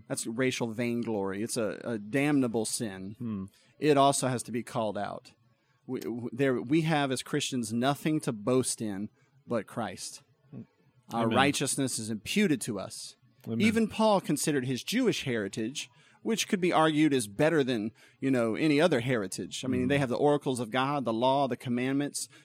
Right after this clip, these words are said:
Speaker 1: The Messiah was born as Jewish.
Speaker 2: Mm-hmm.
Speaker 1: Like, if we're talking about racial boasting, you know, Paul's got us beat.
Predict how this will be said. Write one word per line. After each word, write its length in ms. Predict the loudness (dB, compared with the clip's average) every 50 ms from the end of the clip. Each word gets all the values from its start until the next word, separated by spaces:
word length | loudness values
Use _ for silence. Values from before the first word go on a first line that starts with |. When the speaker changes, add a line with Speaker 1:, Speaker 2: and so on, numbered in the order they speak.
| _ -4
Speaker 1:
The 80 | -2 0
Messiah 460 | 0 0 0 -2 -2 0 0 -2 -2
was 160 | -2 -4 -4
born 280 | -4 -4 -2 -2 -2 -2
as 140 | -4 -4
Jewish. 500 | -4 -4 -2 -2 -2 -4 -6 -10 -12 -10 -6 -4
Speaker 2:
Mm-hmm. 280 | -2 0 0 -2 -2 -2
Speaker 1:
Like, 140 | -2 -2 0
if 40 | 0
we're 80 | 0
talking 360 | 2 2 2 2 2 2 2
about 240 | 2 2 2 2 2
racial 320 | 2 2 2 2 0 0 0
boasting, 560 | 0 0 0 0 0 -2 -4 -4 -4 -6 -8 _ _ -20 _ _
you 80 | -2 -2
know, 80 | -2
Paul's 340 | 0 0 2 2 2 2 2
got 180 | 0 0 0 -2
us 80 | -4 -2
beat. 260 | 0 0 0 0